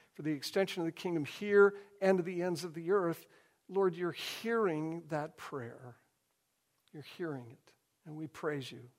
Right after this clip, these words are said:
and we thank you. And we thank you together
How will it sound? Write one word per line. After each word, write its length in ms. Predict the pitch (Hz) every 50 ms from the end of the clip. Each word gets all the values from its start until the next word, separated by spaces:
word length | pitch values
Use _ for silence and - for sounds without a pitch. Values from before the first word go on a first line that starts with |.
| _ _ -
and 100 | 151 151
we 80 | 160 160
thank 380 | - - 143 123 107 - -
you. 80 | - _ _ _ _ _ _ _ _ _ _ _ _ _ _ _ _ _ _ _ _ _ -
And 80 | 139
we 100 | 135 131
thank 380 | 131 - - 165 165 185 180 -
you 60 | 196
together 400 | 180 180 160 135 120 117 - -